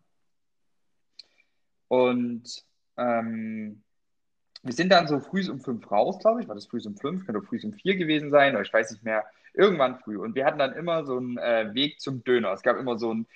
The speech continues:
nachdem wir im Tivoli waren, das ist auch für uns so eine, so ein Club und so eine Disco gewesen, wo dann verschiedene Veranstaltungen stattfinden. Und immer, wenn man dann nachts irgendwann betrunken rausgeturgelt ist und man wurde rausgeschossen,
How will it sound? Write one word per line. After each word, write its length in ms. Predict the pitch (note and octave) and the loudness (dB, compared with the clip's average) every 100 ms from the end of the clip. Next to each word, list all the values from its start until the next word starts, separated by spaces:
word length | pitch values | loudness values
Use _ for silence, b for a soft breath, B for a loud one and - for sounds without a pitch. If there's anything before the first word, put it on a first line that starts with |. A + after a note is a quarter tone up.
| A#2+ | -4
nachdem 240 | A#2 - B2 | -4 -2 -2
wir 80 | G#2+ | -2
im 100 | G#2 | 0
Tivoli 360 | G#3 F#3 E3 | 2 2 2
waren, 200 | C#3+ C#3+ C3 | 4 4 2
das 100 | G#2+ | -2
ist 80 | |
auch 160 | F#2 - | -2 -2
für 80 | F#2+ | -4
uns 160 | A2 | -6
so 80 | - | -4
eine, 300 | G#2+ G#2 F#2 | -4 -2 -6
so 100 | - | -8
ein 60 | G#2+ | -6
Club 180 | - D#3+ | -2 -2
und 120 | A#2+ | 0
so 60 | A2 | -2
eine 120 | G#2+ | -4
Disco 280 | E3 - C3 | -4 -2 0
gewesen, 380 | A2+ A#2+ B2 | 2 2 2
wo 40 | A2 | 4
dann 120 | G#2+ | 4
verschiedene 320 | A2+ - A#2 | 2 -4 -2
Veranstaltungen 400 | G#2 - - B2+ | 2 2 2 0
stattfinden. 380 | A#2+ A#2+ - B2+ | 2 2 2 -2
Und 100 | G#2+ | 0
immer, 200 | B2 A#2+ | 4 4
wenn 100 | A2 | 4
man 80 | A2 | 4
dann 160 | G#2+ A2 | 4 4
nachts 240 | A#2+ - | 2 2
irgendwann 260 | G#2+ G#2+ - | -2 0 -2
betrunken 320 | - A#2 - | -4 -8 2
rausgeturgelt 600 | A2+ C3 - - B2 A2+ | 4 4 0 -2 0 0
ist 120 | A2+ | -2
und 40 | A2+ | -4
man 140 | G#2 | -4
wurde 160 | G#2+ G#2 | 0 4
rausgeschossen, 640 | A#2 A#2+ A#2+ A2 A2 A2+ | 4 4 -2 0 0 -2